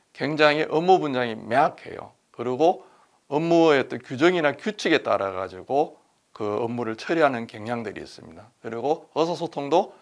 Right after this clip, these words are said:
굉장히 공식적인 토-, 채널을 통해서 하고 그다음에 이기해질 수가 있는 거. 근데 거기에 반해-, 반해서 이제 유기적 조직들은 그 권한이 굉장히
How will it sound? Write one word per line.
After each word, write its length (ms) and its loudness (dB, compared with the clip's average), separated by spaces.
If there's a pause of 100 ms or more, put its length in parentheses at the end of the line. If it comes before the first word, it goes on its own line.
(300)
굉장히 400 0
공식적인 720 -2
토-, 340 -2
채널을 340 2
통해서 440 -2
하고 480 -2 (440)
그다음에 260 -8
이기해질 400 -4
수가 240 -12
있는 240 -18
거. 200 -14 (360)
근데 160 -2
거기에 280 8
반해-, 400 2
반해서 580 0
이제 160 -12
유기적 420 -4
조직들은 840 -8 (600)
그 200 -4
권한이 380 6
굉장히 540 -4